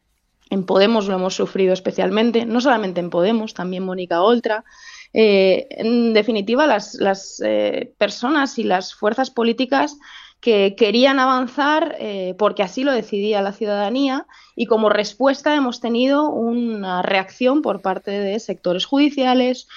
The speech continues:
y de medios de comunicación que han colaborado con esos sectores judiciales para tratar de impedir esos avances. Eso es una estrategia, el lawfare, que no solamente, eh, está teniendo, eh, cabida aquí en nuestro país, sino que en Latinoamérica también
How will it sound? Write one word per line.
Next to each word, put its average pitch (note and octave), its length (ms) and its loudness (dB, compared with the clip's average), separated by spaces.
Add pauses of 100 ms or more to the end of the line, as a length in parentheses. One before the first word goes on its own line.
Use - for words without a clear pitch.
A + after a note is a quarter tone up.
(180)
y G#3+ 80 -2
de F#3 100 4
medios F3+ 260 2
de G3+ 80 -4
comunicación G3 500 -2
que G3+ 80 -4
han F3+ 80 -4
colaborado F#3 420 2
con F#3+ 140 -4
esos F#3 160 -10
sectores G3+ 280 -4
judiciales A3 420 0
para G#3 180 -2
tratar F3+ 280 2
de G#3+ 60 2
impedir G#3 260 0
esos G#3 200 -6
avances. A3 340 0 (240)
Eso G#3+ 140 -6
es C4+ 60 2
una C#4+ 100 6
estrategia, A#3 640 2
el F#3 80 4
lawfare, G#3+ 460 2 (400)
que F#3+ 100 2
no G3+ 80 0
solamente, G#3+ 800 0
eh, F3+ 220 -2
está F#3 260 -2
teniendo, F#3+ 760 -2
eh, F3 640 -4
cabida F#3 400 0
aquí A#3+ 380 -2
en F3 320 -6
nuestro F3+ 280 -2
país, F3+ 380 0
sino G#3 260 -2
que F3+ 120 -16
en F3 100 -12
Latinoamérica F3 640 -4
también F3+ 420 -2